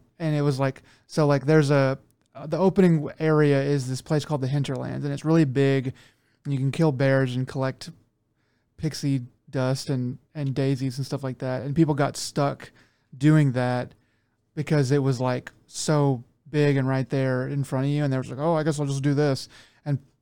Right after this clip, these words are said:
and, uh, other people would pass, would, would go by it and be like, you know, and then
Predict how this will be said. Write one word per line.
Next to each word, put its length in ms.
and, 240
uh, 420
other 200
people 360
would 160
pass, 440
would, 280
would 160
go 160
by 300
it 80
and 100
be 80
like, 140
you 140
know, 140
and 100
then 160